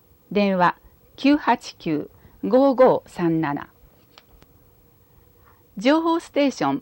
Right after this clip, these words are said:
プラス。令和元年度自治功労者表彰式が開催されました。町政の進展に貢献いただいた方々の功績を称えるため、毎年自治功労者表彰式を開催し、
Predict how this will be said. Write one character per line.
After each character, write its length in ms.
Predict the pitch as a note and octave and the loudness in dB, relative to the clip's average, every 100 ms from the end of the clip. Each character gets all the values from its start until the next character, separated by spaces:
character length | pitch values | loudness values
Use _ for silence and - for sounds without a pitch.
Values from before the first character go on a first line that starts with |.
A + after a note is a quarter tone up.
| - | -8
プ 120 | G3+ | -6
ラ 120 | E3 | -6
ス。 220 | - - - _ _ _ _ _ _ _ _ _ _ _ _ _ - | -8 -14 -16 _ _ _ _ _ _ _ _ _ _ _ _ _ -6
令 220 | C#4+ E4+ | -2 0
和 160 | C#4 G3+ | 0 -2
元 220 | G3+ G#3+ | -2 -2
年 240 | G#3+ G3+ | -2 -2
度 240 | D#3 D3+ - | -2 -4 -4
自 180 | E3 G3 | -8 -10
治 140 | - - | -10 -6
功 180 | D4 | -2
労 160 | D4+ D4+ | 0 -2
者 160 | D4 D4 | -2 -4
表 140 | C#4+ C#4 | -2 -2
彰 240 | - C4 | 0 0
式 260 | B3+ - D#3 | 0 -4 -2
が 160 | C#3 | -2
開 220 | - F#3 G3 | -4 -8 -6
催 200 | F#3 F3+ | -8 -8
さ 140 | E3 | -4
れ 120 | D#3 | -4
ま 120 | D3 | -4
し 120 | D#3+ - | -6 -6
た。 200 | B2 - _ _ _ _ _ _ _ _ _ _ _ _ _ | -8 -8 _ _ _ _ _ _ _ _ _ _ _ _ _
町 140 | - | -2
政 300 | F4 - A#3 | -2 0 0
の 120 | F#3 F#3 | 0 -2
進 240 | A3+ A#3 | -4 -4
展 180 | G#3+ G#3 | -4 -4
に 100 | G#3+ | -6
貢 280 | G#3 B3 B3+ | -4 -2 -2
献 260 | C4+ B3+ | -2 -2
い 60 | A#3 | -2
た 120 | A#3+ | -2
だ 140 | A#3 | -2
い 60 | A3+ | -4
た 100 | A#3+ | -6
方 260 | A#3 A3+ A3+ | -8 -6 -4
々 240 | F#3+ E3 | -4 -2
の 140 | D3+ D3+ | -4 0
功 200 | A#3+ C4 | 0 0
績 340 | C4 - B3 | -4 -2 -2
を 80 | A#3+ | -2
称 240 | A3 A3 | -4 -4
え 160 | A#3 G#3+ | -4 -2
る 80 | D#3+ | -6
た 160 | D3+ | -6
め、 220 | D3 G#2 - _ - _ | -6 -6 -10 _ -20 _
毎 240 | A3+ A#3+ | -2 0
年 380 | B3+ A#3+ A3 G3 - | -2 -6 -4 -8 -8
自 160 | E3 F#3 | -8 -8
治 120 | - | -8
功 160 | - D4 | -4 -2
労 180 | D4 D4 | -2 -2
者 140 | C#4 | -6
表 160 | C4 C4 | -4 -2
彰 320 | C4 C4 A#3+ | 0 0 -2
式 260 | - - | -4 -4
を 120 | D3+ C#3+ | -4 -4
開 240 | F3 F3+ | -6 -6
催 240 | - E3 | -6 -8
し、 280 | E3+ - D#3 | -8 -8 -8